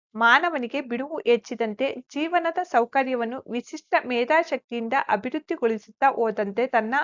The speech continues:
ಆಗು ಹೋಗುಗಳನ್ನು, ಸುಖ ದುಃಖಗಳನ್ನು ಕಾವ್ಯ ರೂಪಕ್ಕೆ ಇಳಿಸುವ ಮಾರ್ಗವನ್ನು ಕಂಡುಕೊಂಡಿರಬೇಕು. ಸಾಹಿತ್ಯ ವಿವಿಧ ರೂಪದಲ್ಲಿ ಬೆಳೆದಿರಬೇಕು. ಲೆಕ್ಕಪತ್ರಗಳನ್ನಿಡಲು ಉಪಯುಕ್ತವಾದ ಮೂಲ ಲಿಪಿಯನ್ನು ಮತ್ತಷ್ಟು ಪರಿಷ್ಕರಿಸುತ್ತಾ ಸುಂದರವಾದ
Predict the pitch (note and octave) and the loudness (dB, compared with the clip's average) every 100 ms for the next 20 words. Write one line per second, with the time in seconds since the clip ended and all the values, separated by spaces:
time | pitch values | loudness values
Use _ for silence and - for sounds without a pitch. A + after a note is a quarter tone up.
0 | - - _ - B3+ D4 G4+ G#4+ - C4 | -4 -18 _ 2 10 10 10 0 0 -2
1 | C4 A#3+ A#3 A3 A3+ C4+ - B3+ D4+ D#4+ | -2 -6 -2 -2 -2 -12 -14 -8 -4 -4
2 | C#4 A3 A3+ A3 G#3+ A3+ C#4 - G3+ A#3+ | -6 -8 -6 -2 -4 -4 -10 0 2 2
3 | D4+ B3 A3+ A3+ - C#4 A3+ A3 A#3 - | 0 -6 -6 -8 -6 -8 -6 -6 -6 -2
4 | D#4 A3+ G#3 A#3+ A#3 A3 B3 - G#3+ G#3 | -2 2 0 0 -4 -4 -6 -4 -4 -4
5 | C#4 A3+ G#3 G3+ G3 G3 G3 G3 - _ | -6 -4 -2 -2 0 -2 -2 -10 -10 _
6 | _ _ - C#4 D4 B3+ - C#4 C#4+ B3 | _ _ 6 8 8 2 -2 -2 -2 -6
7 | A#3+ D#4 C#4+ B3 A3+ A#3+ G#3+ G#3+ C4 A3+ | -4 -2 -2 -4 -4 -4 -4 -6 -6 -2
8 | G#3 G3+ G#3 G3 G3 G3 G3 _ _ _ | -2 -2 -4 -2 -4 -4 -8 _ _ _
9 | C#4 D4 - G#4 C4+ - C#4 C#4+ C#4+ A#3+ | 2 2 2 0 0 0 0 2 0 0
10 | G#3+ G#3+ A#3+ A#3+ - C4+ D4 - C4+ A#3+ | 0 0 -2 -8 -4 -4 -4 -2 4 6
11 | A3 A3+ C4+ - A#3+ D#4 F4 D#4+ B3 A#3+ | 6 4 0 -2 -4 0 2 0 -2 -2
12 | A#3+ B3+ - A#3+ A#3 D#4 - F4 - B3+ | -2 -4 -4 -6 -4 -8 -6 -12 -6 -6
13 | B3+ - D#4+ C#4+ C4+ - C4+ D4 - A#3 | -6 -6 -6 -6 -10 0 0 2 -2 -6
14 | A#3+ C#4+ C#4 A#3 G#3 | 0 2 4 4 2